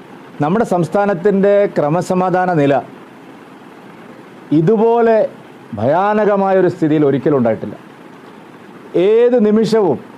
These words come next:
ആരും വേണമെങ്കിൽ കൊല്ലപ്പെടാവുന്ന ഒരു സ്ഥിതിയാണ് നമ്മുടെ കേരളത്തിലുള്ളത്.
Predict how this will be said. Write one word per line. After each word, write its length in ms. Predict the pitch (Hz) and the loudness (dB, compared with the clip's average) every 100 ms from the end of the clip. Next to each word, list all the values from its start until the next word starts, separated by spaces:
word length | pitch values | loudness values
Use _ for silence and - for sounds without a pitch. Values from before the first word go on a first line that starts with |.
| - - - - - - - - | -20 -20 -20 -20 -20 -20 -20 -10
ആരും 560 | 131 160 208 233 240 226 | -2 0 2 2 2 2
വേണമെങ്കിൽ 460 | 208 208 202 190 190 170 | 2 0 0 2 0 2
കൊല്ലപ്പെടാവുന്ന 640 | 170 185 185 175 170 170 | 0 0 -2 0 0 0
ഒരു 100 | 165 | 0
സ്ഥിതിയാണ് 400 | 139 135 143 135 123 | -2 0 0 0 0
നമ്മുടെ 200 | 120 113 | 0 0
കേരളത്തിലുള്ളത്. 500 | 113 110 - - | -2 -4 -8 -14